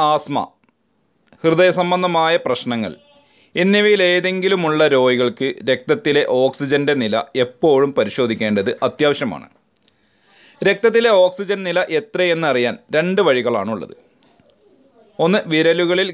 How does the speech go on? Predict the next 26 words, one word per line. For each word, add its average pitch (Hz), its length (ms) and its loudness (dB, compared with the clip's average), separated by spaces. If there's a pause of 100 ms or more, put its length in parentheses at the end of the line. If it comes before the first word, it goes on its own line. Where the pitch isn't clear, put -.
ഘടിപ്പിക്കുന്ന 143 540 -4 (200)
പൾസ് 180 340 0 (140)
ഓക്സിമീറ്റർ 143 720 0
എന്ന 131 220 -4 (120)
ചെറിയൊരു 156 480 2
ഉപകരണം 123 460 0
വഴി 110 220 -2 (180)
രക്തത്തിലെ 160 480 0
ഓക്സിജൻ 139 480 0
നില 113 200 -2
നമുക്ക് 110 440 -6
അറിയാവുന്നതാണ്. 95 580 -2 (1000)
ഇത് 208 180 2
വിരലുകളിലെ 202 640 2
ചെറിയ 180 420 0
രക്തക്കുഴലുകളെ 165 800 0
തിരിച്ചറിഞ്ഞ് 135 640 -2 (140)
രക്തത്തിൽ 143 540 -2
അടങ്ങിയിരിക്കുന്ന 135 580 -2 (120)
ഓക്സിജൻ 143 500 2
നില 123 180 0 (100)
അളക്കാൻ 113 460 -4
സ-, 120 280 -2 (300)
സഹായിക്കും. 113 500 -2 (1600)
അതുപോലെ 226 280 2
മറ്റൊന്നാണ് 196 500 -2